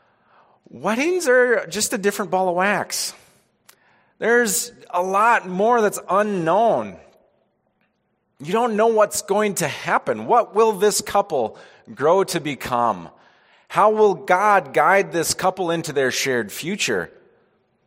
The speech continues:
Honestly, most of the time, one of the people who's coming forward has a connection to the church,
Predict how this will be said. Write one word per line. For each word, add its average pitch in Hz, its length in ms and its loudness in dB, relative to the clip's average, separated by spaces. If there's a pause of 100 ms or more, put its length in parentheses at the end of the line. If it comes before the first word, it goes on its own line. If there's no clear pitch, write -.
(760)
Honestly, 190 600 0 (300)
most 160 420 -2
of 233 60 -8
the 220 80 0
time, 180 560 -2
one 233 160 2
of 294 80 2
the 233 60 -8
people 190 400 -4
who's 135 300 -6
coming 139 360 -6
forward 143 340 0
has 131 300 -4
a - 20 -14
connection 131 600 -6 (220)
to 127 120 -8
the 104 80 -2
church, - 540 -4